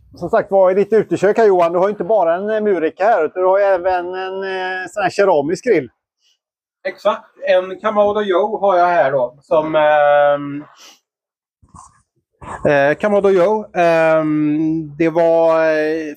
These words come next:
Speaker 2: förändrade min matlagning utomhus fullständigt, skulle jag säga. Jag hade en Weber innan.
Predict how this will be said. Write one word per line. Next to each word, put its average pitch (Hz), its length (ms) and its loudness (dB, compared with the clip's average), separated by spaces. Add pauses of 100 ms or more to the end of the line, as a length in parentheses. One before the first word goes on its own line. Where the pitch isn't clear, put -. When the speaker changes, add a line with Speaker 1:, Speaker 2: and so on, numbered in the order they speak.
Speaker 2:
förändrade 160 520 0
min 151 420 0
matlagning 139 540 0
utomhus 123 600 -6
fullständigt, 127 480 -2
skulle 175 200 0
jag 151 120 2
säga. 139 320 2 (420)
Jag 147 80 -2
hade 147 180 0
en 143 60 -2
Weber 139 300 2
innan. 131 420 0